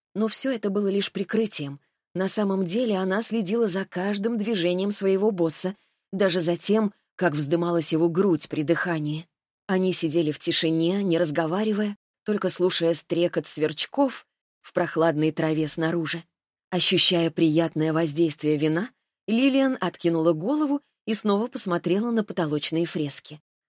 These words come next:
Она подумала, кто же был художником. Должно быть, это был человек, богатый духовно, относящийся со страстью к своей работе. Как должно быть это чудесно,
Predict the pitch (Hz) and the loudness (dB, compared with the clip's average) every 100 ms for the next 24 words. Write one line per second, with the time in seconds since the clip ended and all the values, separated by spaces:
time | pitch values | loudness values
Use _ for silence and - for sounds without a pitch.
0 | _ _ - 175 175 175 165 180 208 208 | _ _ -2 2 2 2 2 2 2 0
1 | 214 - 160 170 185 190 220 - 262 285 | -2 -4 0 0 2 0 -2 0 0 0
2 | 196 175 - 151 151 _ _ _ 143 151 | 0 -4 -4 -10 -14 _ _ _ -8 -6
3 | 135 143 151 165 147 147 131 165 - 147 | -2 0 0 -2 -2 -2 -2 -2 -2 -2
4 | 143 175 - - _ 143 156 139 156 151 | 0 -2 -4 -14 _ -4 -2 -2 -2 -2
5 | 143 147 - 165 160 156 147 _ _ - | -2 -2 2 2 4 0 -4 _ _ -6
6 | 147 165 165 170 175 180 165 175 156 151 | 0 2 2 2 2 0 0 -2 -2 -6
7 | - 147 170 - 175 - 143 147 165 160 | -4 -2 -2 -4 -6 -4 -4 -2 -2 -2
8 | 151 175 - 160 _ _ _ _ _ _ | -4 -6 -8 -14 _ _ _ _ _ _
9 | - 277 226 165 160 160 185 175 165 160 | -2 0 4 2 2 2 2 0 0 -2
10 | 160 - 151 156 175 - 156 156 | 0 0 2 2 0 -2 -6 -8